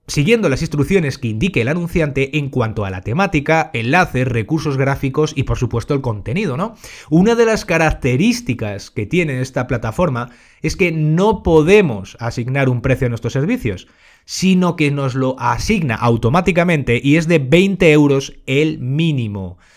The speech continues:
Conforme vayamos mejorando en nuestra experiencia en la plataforma y recibamos calificaciones positivas, obviamente el precio irá subiendo.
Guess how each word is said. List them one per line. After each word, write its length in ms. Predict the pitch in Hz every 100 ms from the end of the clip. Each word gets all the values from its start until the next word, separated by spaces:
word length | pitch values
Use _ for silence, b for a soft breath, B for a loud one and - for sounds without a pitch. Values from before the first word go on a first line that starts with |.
| b b
Conforme 480 | 139 139 196 214 135
vayamos 420 | 113 117 131 131
mejorando 440 | 139 135 160 160 120
en 60 |
nuestra 200 | 120 -
experiencia 480 | 117 131 170 185 110
en 60 | 120
la 120 | 151
plataforma 580 | 151 147 143 175 120 -
y 140 | 196 202
recibamos 680 | 196 190 196 202 190 123
calificaciones 680 | - 120 127 123 113 165 131
positivas, 580 | 147 165 147 131 107 - b b b
obviamente 340 | 131 127 135
el 140 | 147 -
precio 480 | 131 123 120 113 b _
irá 400 | 143 131 131 B B B
subiendo. 720 | - 123 113 147 151 113 104